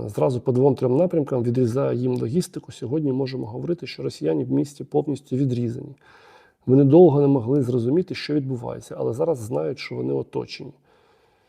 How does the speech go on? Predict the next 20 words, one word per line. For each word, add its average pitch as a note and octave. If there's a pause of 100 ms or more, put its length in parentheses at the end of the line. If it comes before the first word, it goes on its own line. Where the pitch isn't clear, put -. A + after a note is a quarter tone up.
(4000)
М, C3+
російський C#3
проект C3+
Conflict C#3
Intelligence C3+
Team G#3
теж -
підтверджує, C#3
що C#3
на B2+
цьому C#3+
ділянці B2+
фронту F#3
динаміка C#3 (140)
вказує C3+
на C3 (320)
успіхи C#3
Збройних B2
сил B2+
України. C3+